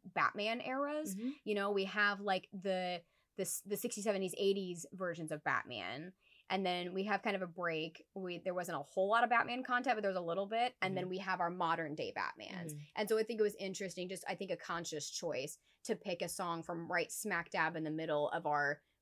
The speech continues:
Speaker 1: big iterations of the character of Batman to kind of join them together and also say that this is something that takes place kind of within, but also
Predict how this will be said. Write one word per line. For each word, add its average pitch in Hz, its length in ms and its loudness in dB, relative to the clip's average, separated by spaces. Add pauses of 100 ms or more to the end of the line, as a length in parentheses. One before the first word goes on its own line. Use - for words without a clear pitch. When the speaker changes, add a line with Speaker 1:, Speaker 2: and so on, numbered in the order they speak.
(140)
Speaker 1:
big 185 440 2
iterations 160 840 -2
of 139 200 -2
the 151 100 -6
character - 420 -6
of 101 220 -6
Batman 90 480 -4
to - 100 -6
kind 165 240 -4
of 139 240 -6 (480)
join 170 460 -4
them 151 480 -2
together 151 600 -2
and 165 120 -2
also 156 300 -2
say 156 180 -6
that 143 120 -8
this 147 160 -4
is 160 80 -6
something 156 260 -6
that 151 100 -4
takes - 240 -8
place 147 320 -4 (340)
kind 175 180 -2
of 147 160 -2
within, 214 480 0
but 185 120 2
also 160 420 0